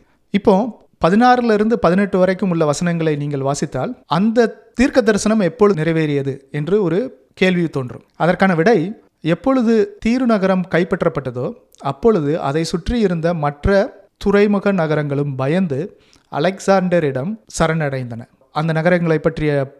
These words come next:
பெயர்கள் பரிசுத்த வேதாகமத்திலும் இருக்கிறது, வரலாற்றிலும் குறிக்கப்பட்டுள்ளது. அதை நீங்கள் தேடி பார்த்து கண்டுகொள்ளலாம். அப்படி இல்லைன்னா கமெண்ட்ல நோட் பண்ணுங்க.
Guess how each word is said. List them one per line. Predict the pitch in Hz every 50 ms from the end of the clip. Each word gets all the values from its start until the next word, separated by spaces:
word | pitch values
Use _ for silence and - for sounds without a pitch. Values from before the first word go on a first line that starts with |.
| _ -
பெயர்கள் | - 196 240 285 269 214 160 151 165 208
பரிசுத்த | - - _ - 160 151 151 - 156 160 147
வேதாகமத்திலும் | 151 170 180 185 180 175 180 170 - 185 190 180
இருக்கிறது, | 175 170 165 - 175 180 175 247 320 - - -
வரலாற்றிலும் | 135 143 156 160 160 160 160 - - 226 190 233 - -
குறிக்கப்பட்டுள்ளது. | 160 151 139 139 131 135 - - 123 117 120 131 - _ _ _ _ _ _ -
அதை | 135 135 165 180
நீங்கள் | 170 170 170 175 214 247 -
தேடி | - - 165 165 160
பார்த்து | 151 160 151 151 151 - - 208 294 - - _ _ _ _ _ _ _ _ -
கண்டுகொள்ளலாம். | 156 147 143 131 131 123 113 113 120 _ _ _ _ _ _ _ _ _
அப்படி | _ - 135 131 139 143 147
இல்லைன்னா | 160 202 202 185 190 254 320 339 - _ _ -
கமெண்ட்ல | 160 160 170 160 147 147 139
நோட் | 131 131 135 131 -
பண்ணுங்க. | 123 120 117 117 127